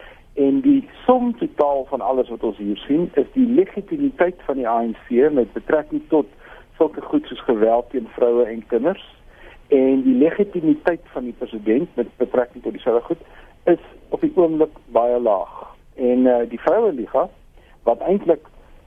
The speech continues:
as 'n mens nou kan onthou, by al die kere wat hulle al by die howe opgedaag het, soos met Oscar Pistorius en 'n klomp ander bekende goed, waar was hulle hierdie keer? So, ehm, ek dink Jan Jan is reg. Die A N C het slagoffer geword van 'n groot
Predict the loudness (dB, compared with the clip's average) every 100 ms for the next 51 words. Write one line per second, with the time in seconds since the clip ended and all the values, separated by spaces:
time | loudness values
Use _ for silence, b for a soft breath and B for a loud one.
0 | -6 -6 -2 -4 -2 -2 0 0 0 2
1 | 2 0 0 -2 2 2 2 2 2 2
2 | 0 -4 0 2 4 2 0 -2 -2 0
3 | 0 -2 -12 -10 -12 -10 -4 -4 -2 -4
4 | -4 -10 -2 2 2 2 0 -2 -6 -2
5 | -2 -2 0 0 0 -2 -2 0 0 -2
6 | -2 B B B 0 2 2 0 -2 -2
7 | -2 -2 -2 0 0 2 2 2 0 -2
8 | -4 -4 -10 b b b 2 4 4 2
9 | 2 0 -4 B B -4 0 0 2 2
10 | 2 2 0 0 2 2 0 -10 -20 b
11 | b b -2 0 0 0 0 0 2 0
12 | 0 -4 -8 -4 0 2 2 0 -6 -4
13 | -4 0 2